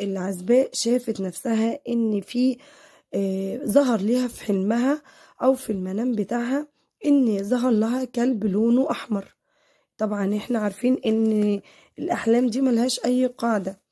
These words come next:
ممكن يظهر في، في المنام الكلب هنا لونه أحمر. ده بيدل على إيه؟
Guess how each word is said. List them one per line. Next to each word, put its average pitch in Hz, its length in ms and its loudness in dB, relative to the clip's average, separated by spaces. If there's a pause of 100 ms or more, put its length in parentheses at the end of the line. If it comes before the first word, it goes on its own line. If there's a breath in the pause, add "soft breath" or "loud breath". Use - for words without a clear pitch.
(340 soft breath)
ممكن 277 320 2
يظهر 220 340 0
في، 233 500 0
في - 160 -8
المنام 220 520 2
الكلب 208 440 -2
هنا 214 260 2
لونه 202 360 0
أحمر. - 280 -6 (400 soft breath)
ده 233 160 6
بيدل 220 480 2
على 202 280 -2
إيه؟ 180 240 -6